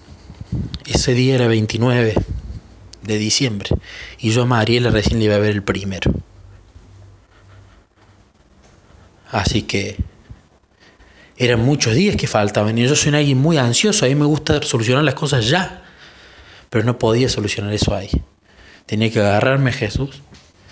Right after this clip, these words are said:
y no soltarme de él y esperar, porque son con sus tiempos perfectos, no con los míos.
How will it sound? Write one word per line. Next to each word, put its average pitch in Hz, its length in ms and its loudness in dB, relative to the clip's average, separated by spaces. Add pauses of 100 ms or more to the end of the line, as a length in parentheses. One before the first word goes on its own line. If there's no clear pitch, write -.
(2250)
y 117 140 -2
no 113 120 2
soltarme 113 500 0
de 107 120 2
él 120 120 0 (380)
y 117 180 0
esperar, 110 460 0 (580)
porque 101 240 -6
son 113 240 -4
con 113 160 -2
sus - 160 -8
tiempos 107 260 -4
perfectos, 113 460 -2
no 104 140 -4
con 98 100 -8
los 92 120 -6
míos. - 340 -10